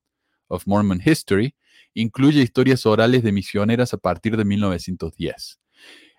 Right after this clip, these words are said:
El llamamiento de más mujeres misioneras parece haber sido una respuesta a la necesidad urgente de más misiones,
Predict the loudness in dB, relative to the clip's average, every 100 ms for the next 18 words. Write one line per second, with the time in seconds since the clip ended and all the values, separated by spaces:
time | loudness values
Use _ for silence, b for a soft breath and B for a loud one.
0 | -4 -2 2 4 4 4 2 0 0 2
1 | 2 2 0 2 2 2 0 0 2 2
2 | 2 0 0 2 0 0 0 2 2 0
3 | -2 -2 -2 0 0 -2 -4 -8 -6 0
4 | 4 4 2 0 2 2 0 -2 0 0
5 | 0 -4 -2 0 0 0 -10 -20